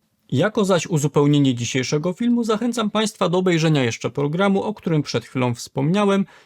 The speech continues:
i w którym to dość szczegółowo opowiadam o kwasach tłuszczowych omega trzy,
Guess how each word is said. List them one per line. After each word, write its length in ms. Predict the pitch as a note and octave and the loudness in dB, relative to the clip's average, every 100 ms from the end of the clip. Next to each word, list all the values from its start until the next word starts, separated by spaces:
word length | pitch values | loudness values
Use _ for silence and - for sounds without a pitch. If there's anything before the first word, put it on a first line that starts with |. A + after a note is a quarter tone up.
| _ | _
i 200 | E3 - | -4 -4
w 100 | - | -8
którym 320 | - B3+ A#3+ | -6 -2 0
to 120 | A#3 G#3 | 0 0
dość 320 | G#3+ - - | 0 -2 -10
szczegółowo 600 | - - A3+ F#3 F3 F#3+ | -6 -2 2 2 2 0
opowiadam 500 | G#3 D#3+ D3+ E3 F#3+ | 0 0 2 0 -2
o 80 | G3+ | -4
kwasach 420 | - C#3 D3+ - | -6 -4 -4 -4
tłuszczowych 580 | G#3+ F3+ - B2+ B2 - | -6 -4 -2 -2 -2 0
omega 360 | B2+ C3 D#3+ | 0 0 0
trzy, 300 | D#3 - A3+ | -2 -2 -2